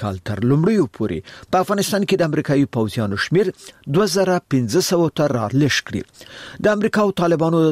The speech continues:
ترمنځ د فبرورۍ د نهه ویشتمې نیټې له موافقې سره سم، امریکایي پوځیان باید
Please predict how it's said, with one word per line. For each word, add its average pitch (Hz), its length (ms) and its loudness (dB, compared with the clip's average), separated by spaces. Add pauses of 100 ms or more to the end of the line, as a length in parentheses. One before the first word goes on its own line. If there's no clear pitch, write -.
(140)
ترمنځ 135 500 0
د 147 220 2
فبرورۍ 107 480 0 (100)
د 98 160 -2
نهه - 220 -6
ویشتمې 202 420 0
نیټې 175 320 2
له 143 140 2
موافقې 98 400 -2 (100)
سره 110 140 0 (100)
سم، 208 240 0 (400)
امریکایي 220 480 2
پوځیان 110 420 -2
باید 98 240 -8